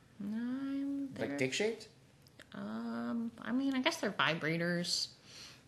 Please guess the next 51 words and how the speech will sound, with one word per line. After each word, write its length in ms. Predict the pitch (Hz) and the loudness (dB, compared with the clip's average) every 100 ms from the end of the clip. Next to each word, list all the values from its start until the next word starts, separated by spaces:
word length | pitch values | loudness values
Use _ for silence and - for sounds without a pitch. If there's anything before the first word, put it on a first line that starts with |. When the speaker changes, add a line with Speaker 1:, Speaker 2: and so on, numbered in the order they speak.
| - | -4
Speaker 1:
but 200 | 202 202 339 | -4 -4 -6
yeah. 120 | 359 - - - | -10 -10 -14 -2
Speaker 2:
Huh. 260 | 294 302 - - | 0 0 -2 -6
Speaker 1:
Very 220 | 214 220 226 | -4 0 2
Speaker 2:
Well, 20 | |
Speaker 1:
socially 500 | 226 233 226 226 220 202 | 2 0 0 0 0 0
acceptable 480 | - 240 220 190 | -2 -4 -2 -4
now. 140 | 180 180 | -2 -2
Speaker 2:
there 100 | 175 | 0
you 100 | 113 | 0
go. 180 | 131 220 - - | 0 0 -2 -8
Target. 340 | - 160 196 - - - | -4 -2 -4 -8 -10 -2
Speaker 1:
Yeah. 280 | 117 120 120 | 2 2 2
Speaker 2:
Um, 120 | 120 - - - - - | -2 -10 -18 -18 -20 4
yeah, 120 | 175 | 8
but 100 | 214 156 | 8 8
now 100 | 226 | 6
if 60 | 240 | 4
you 80 | |
walk 140 | 240 220 | 4 4
into 100 | 220 | 2
someone's 240 | 208 214 156 | 0 0 4
bedroom, 300 | 147 196 196 | 4 4 0
you 60 | |
know, 120 | 160 175 | 0 0
and 80 | |
there's 140 | 165 165 | -2 -2
a 40 | |
dildo 360 | 135 131 147 151 | 2 2 4 2
on 140 | 151 | 2
the 60 | 151 | 0
counter, 420 | 139 135 156 160 | -2 -2 0 2
you're 100 | 151 | 0
kinda 240 | 139 143 151 151 | 0 -2 0 2
like, 160 | 160 165 | 2 0
Speaker 1:
<laughs> 120 | 160 214 | -4 -4
Speaker 2:
"Mm, 220 | 285 247 | -2 -2
all 80 | 233 | -2
right," 100 | 208 | -4
you 80 | 156 | -2
know, 140 | 160 160 | -2 2
I 40 | |
mean, 300 | 135 - 208 | 4 6 6
Speaker 1:
<laughs> 40 | 185 | 4
Yeah. 140 | 160 - - - - | 2 0 -10 -8 2
Speaker 2:
you're 120 | 139 | 4
not, 180 | 131 123 | 6 4
like, 340 | 127 - 135 | 2 2 -6
grasping 480 | - 117 123 - 131 | 0 2 2 2 2
your 140 | 117 117 - | 2 -2 -4
pearls, 600 | - 135 110 135 135 - | 0 4 4 2 -2 -6